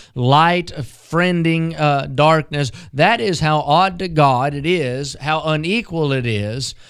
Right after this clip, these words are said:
when a saved person enters into some sort of a yoke, quote unquote, a relationship with a lost person. A Christian ought not marry a lost person. You ought not marry a lost person hoping to change him. He'll change you.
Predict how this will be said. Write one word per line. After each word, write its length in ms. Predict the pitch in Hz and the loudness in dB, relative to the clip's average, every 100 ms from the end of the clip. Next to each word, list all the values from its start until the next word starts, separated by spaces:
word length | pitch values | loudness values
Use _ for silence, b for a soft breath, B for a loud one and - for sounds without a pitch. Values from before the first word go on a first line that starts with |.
| 135 | -8
when 220 | 160 160 | 0 2
a 140 | 147 135 | 4 2
saved 500 | - 202 220 190 - | 0 0 0 -4 -4
person 800 | 151 135 - 131 156 175 190 - | -2 -2 -2 -6 -6 -10 -18 -4
enters 420 | 180 196 190 170 | -2 0 -2 -4
into 300 | 190 196 175 | -2 -2 -2
some 220 | 151 165 151 | -2 -2 -2
sort 160 | 160 | -4
of 120 | 147 | 0
a 160 | 131 127 | 0 0
yoke, 580 | 135 180 208 156 147 - - | 2 4 4 2 -2 -12 -6
quote 200 | 151 143 | -2 0
unquote, 380 | 127 131 131 131 | 0 -2 -2 0
a 80 | 135 | 0
relationship 1120 | 139 139 196 226 - 160 131 - 117 117 - - _ _ _ _ _ - | 2 2 2 0 -2 -2 -2 -2 -2 -2 -6 -20 _ _ _ _ _ -4
with 120 | 107 | 0
a 60 | 113 | 2
lost 400 | 139 175 156 - | 4 4 2 -2
person. 480 | 123 101 - 98 - B B B B B _ _ _ _ _ | -4 -4 -8 -14 -16 B B B B B _ _ _ _ _
A 80 | - | -10
Christian 640 | - 214 240 - - 135 | -4 -2 0 -2 -2 0
ought 160 | 143 156 | 0 0
not 220 | 147 143 | -2 0
marry 640 | 139 156 196 127 110 160 208 | 0 2 0 -2 -2 -4 -6
a 100 | 147 | -4
lost 420 | 143 113 117 117 - | -2 0 0 -2 -6
person. 520 | 240 165 - - 123 _ _ | -8 -8 -10 -14 -20 _ _
You 160 | 151 175 | 0 2
ought 160 | 233 240 | 2 0
not 220 | 214 165 | -2 0
marry 320 | 156 196 185 | 0 0 0
a 80 | 143 | 0
lost 320 | 151 180 - | 0 0 -2
person 320 | 143 123 135 | -2 -2 -2
hoping 320 | 127 165 151 | 0 0 -2
to 100 | 139 | -4
change 460 | 123 185 202 180 - | -4 -4 -4 -4 -2
him. 180 | 120 107 | 0 2
He'll 160 | 175 | 0
change 380 | 175 135 131 117 | -2 -2 -2 -2
you. 400 | 175 190 123 135 | -4 -6 -8 -12